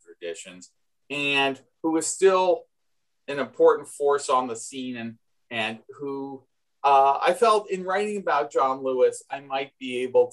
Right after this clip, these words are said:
to, um, see a different side of America and, and sort of get, get away from this rather, uh, enervating, uh, engagement with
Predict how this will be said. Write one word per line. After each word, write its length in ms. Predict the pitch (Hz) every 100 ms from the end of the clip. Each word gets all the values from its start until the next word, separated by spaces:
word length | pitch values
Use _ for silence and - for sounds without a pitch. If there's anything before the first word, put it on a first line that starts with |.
| -
to, 300 | 123 113 110 _ _ _ 120
um, 420 | 113 110 107 - _ _ _ _
see 220 | - 208
a 60 | 180
different 380 | 160 165 151 135 _ _
side 380 | - 127 120 120
of 100 | 117
America 680 | 113 107 101 98 - 90 90
and, 260 | 107 104 104 -
and 340 | 110 107 104 101
sort 180 | - 110
of 100 | 104 -
get, 200 | 123 -
get 140 | 131
away 460 | 123 117 135 135 123
from 400 | - 113 98 - _ _ _ _
this 340 | 113 110 - -
rather, 600 | 123 117 110 110 107 101
uh, 200 | 104 95 92 -
enervating, 960 | 127 139 127 117 107 98 95 90 92 - _ _ _
uh, 180 | 98 98 -
engagement 920 | 117 101 101 113 117 101 101 98 101 -
with 420 | 107 101 95 -